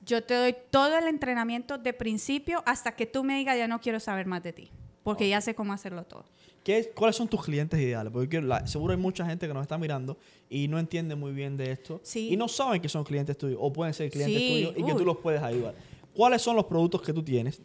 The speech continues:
Speaker 2: So, defínemelos
Speaker 1: Ujú.
Speaker 2: y dime tus clientes ideales. ¿Cómo tú puedes ayudar a la gente allá afuera?
Speaker 1: Claro. Mira, en realidad definimos lo que son los productos.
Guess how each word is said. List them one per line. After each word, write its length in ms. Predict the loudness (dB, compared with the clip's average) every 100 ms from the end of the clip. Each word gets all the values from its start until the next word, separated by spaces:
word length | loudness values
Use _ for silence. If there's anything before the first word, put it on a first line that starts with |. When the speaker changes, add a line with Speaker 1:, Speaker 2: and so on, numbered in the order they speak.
| -8
Speaker 2:
So, 140 | -4
defínemelos 580 | -4 -4 -4 -2 -4 -6 -12 -20 -8
Speaker 1:
Ujú. 160 | -6 -4
Speaker 2:
y 360 | 0 0 0 -8 -6
dime 300 | -2 0 0
tus 100 | -2
clientes 380 | -2 -2 -2
ideales. 380 | 0 -2 -4 -10
¿Cómo 240 | -6 -2 0
tú 100 | 2
puedes 200 | 0 0
ayudar 280 | -2 -2 -4
a 60 |
la 80 | -4
gente 240 | -6 -8
allá 80 | -8
afuera? 260 | -8 -12 -16 -16
Speaker 1:
Claro. 380 | -2 2 2 0 -8 -20 -20 -4
Mira, 300 | 0 0 -2 -8 -20 _ _ _ _ _ _ _ 2
en 180 | 4 6
realidad 460 | 6 6 6 4
definimos 720 | 2 0 0 0 0 -4 -6 -12 -2
lo 200 | 0 2
que 100 | 0
son 180 | -2 -4
los 120 | -4
productos. 580 | -2 -2 -4 -12 -18